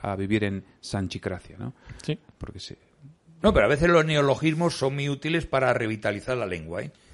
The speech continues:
Speaker 3: Yo soy bipartidario, yo me invento palabras, digo, soy muy partidario de los neologismos,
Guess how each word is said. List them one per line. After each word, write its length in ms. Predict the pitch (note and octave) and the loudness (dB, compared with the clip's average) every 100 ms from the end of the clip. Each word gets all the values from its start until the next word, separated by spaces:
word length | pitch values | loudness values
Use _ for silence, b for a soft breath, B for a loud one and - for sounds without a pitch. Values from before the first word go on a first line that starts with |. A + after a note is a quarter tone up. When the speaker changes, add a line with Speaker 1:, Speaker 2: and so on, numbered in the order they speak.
| - | -6
Speaker 3:
Yo 100 | B2+ | -6
soy 160 | C#3 E3 | 0 0
bipartidario, 580 | C3+ B2+ B2 A#2+ D3 D#3+ | 0 0 -2 0 0 0
yo 120 | G#2+ | -2
me 80 | A#2+ | -6
invento 360 | G#2+ G#2+ G2+ F#2+ | -8 -6 -6 -2
palabras, 340 | G#2+ C3 D3+ B B - | 0 2 0 B B -8
digo, 160 | A2+ | -6
soy 220 | A#2+ D3+ | 0 2
muy 160 | D#3+ D3 | 2 0
partidario 480 | C3 C3 B2 C#3 D3+ | 0 0 2 0 2
de 60 | B2+ | 0
los 180 | A2+ | -2
neologismos, 560 | G2+ G2+ F2+ G#2+ - - | -6 -6 -6 -8 -12 -20